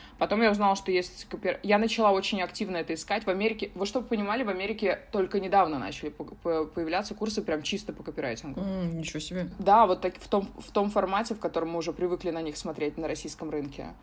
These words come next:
Speaker 1: А, и я помню, что в две тысячи семнадцатом году единственный курс в России, который был более-менее,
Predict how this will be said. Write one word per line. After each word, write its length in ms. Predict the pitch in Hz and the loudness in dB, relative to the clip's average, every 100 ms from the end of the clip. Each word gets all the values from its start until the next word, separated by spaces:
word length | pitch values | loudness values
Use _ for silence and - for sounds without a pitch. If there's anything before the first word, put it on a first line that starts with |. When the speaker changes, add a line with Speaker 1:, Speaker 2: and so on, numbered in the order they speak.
| - - - - - | -20 -20 -18 -16 -2
Speaker 1:
А, 300 | 156 165 165 - | 2 4 4 4
и 60 | |
я 140 | 190 190 | 2 4
помню, 280 | 214 202 | 2 0
что 160 | 190 185 | -2 -4
в 60 | 170 | -2
две 80 | |
тысячи 220 | 180 208 - | -4 -4 -2
семнадцатом 320 | 185 - 180 | -2 -2 -2
году 160 | 185 | -2
единственный 880 | 196 214 226 196 240 226 - 180 165 | 2 4 6 6 4 4 0 -2 -2
курс 280 | - 160 - | -4 -6 -4
в 60 | |
России, 320 | 143 151 202 247 | -6 -4 -6 -6
который 340 | 202 165 156 | -4 -2 -2
был 180 | 151 147 | -2 -2
более-менее, 760 | 151 180 175 180 160 139 123 | 4 6 6 2 0 0 -4